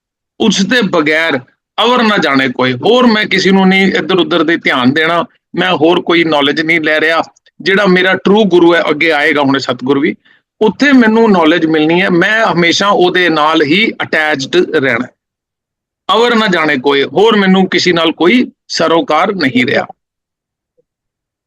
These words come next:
ਅੱਗੇ ਕਹਿ ਰਹੇ ਨੇ ਹੁਣ, "ਕਹੇ ਨਾਨਕ ਸੁਣੋ ਸੰਤੋ, ਸੋ ਸਿੱਖ ਸਨਮੁਖ ਹੋਏ।" ਹੁਣ ਕਹਿੰਦੇ ਨੇ, ਪਹਿਲੇ ਦੱਸ ਰਹੇ ਸੀ ਵੀ ਕਿਹੜਾ, ਜੇ ਕੋਈ ਗੁਰਸਿੱਖ ਹੋਵੇ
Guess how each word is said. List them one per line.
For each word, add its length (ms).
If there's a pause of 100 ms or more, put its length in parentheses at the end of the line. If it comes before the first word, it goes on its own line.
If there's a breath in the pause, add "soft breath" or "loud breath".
(440)
ਅੱਗੇ 180
ਕਹਿ 140
ਰਹੇ 100
ਨੇ 100
ਹੁਣ, 300 (120)
"ਕਹੇ 280
ਨਾਨਕ 560
ਸੁਣੋ 340
ਸੰਤੋ, 720 (340)
ਸੋ 300
ਸਿੱਖ 400 (100)
ਸਨਮੁਖ 560
ਹੋਏ।" 240 (460)
ਹੁਣ 140
ਕਹਿੰਦੇ 200
ਨੇ, 100 (160)
ਪਹਿਲੇ 220
ਦੱਸ 240
ਰਹੇ 80
ਸੀ 140
ਵੀ 160
ਕਿਹੜਾ, 360
ਜੇ 360
ਕੋਈ 180
ਗੁਰਸਿੱਖ 460
ਹੋਵੇ 220